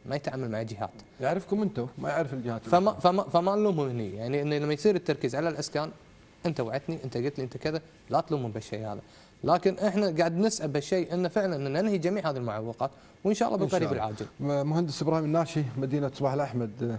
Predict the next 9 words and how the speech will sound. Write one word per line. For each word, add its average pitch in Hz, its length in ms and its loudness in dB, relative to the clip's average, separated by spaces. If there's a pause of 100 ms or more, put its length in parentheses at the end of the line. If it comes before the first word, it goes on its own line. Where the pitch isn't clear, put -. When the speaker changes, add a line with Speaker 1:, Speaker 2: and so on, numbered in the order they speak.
(380)
Speaker 2:
آه، 95 280 -10 (280)
سكنية. 139 560 2 (500)
الإخوان 143 300 2
بالأمس 139 480 -4 (120)
يقول: 139 220 -4
"البنية 151 420 -4
التحتية 147 600 -2 (180)
مو 214 100 -2
جاهزة". - 400 -6